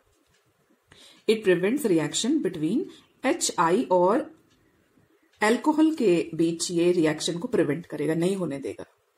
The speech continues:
तो इसलिए हम यूज़ करते हैं, अम, एच थ्री पी ओ फ़ोर, ठीक है, Phosphoric acid। तो phosphoric acid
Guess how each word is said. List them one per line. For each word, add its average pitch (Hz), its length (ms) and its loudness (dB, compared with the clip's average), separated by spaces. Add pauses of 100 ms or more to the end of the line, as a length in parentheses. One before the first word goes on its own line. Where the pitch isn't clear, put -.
(1160)
तो - 80 -6
इसलिए 294 260 4
हम 269 120 6
यूज़ 208 220 2
करते 170 280 0
हैं, 294 260 -4 (360)
अम, 156 360 -4 (360)
एच 233 180 0
थ्री 302 160 6
पी 185 160 -2
ओ 139 80 2
फ़ोर, - 260 -8 (360)
ठीक 240 100 -8
है, 381 160 -6 (1040)
Phosphoric 175 420 2
acid। 165 320 -6 (140)
तो 185 120 4
phosphoric 196 480 2
acid 208 300 0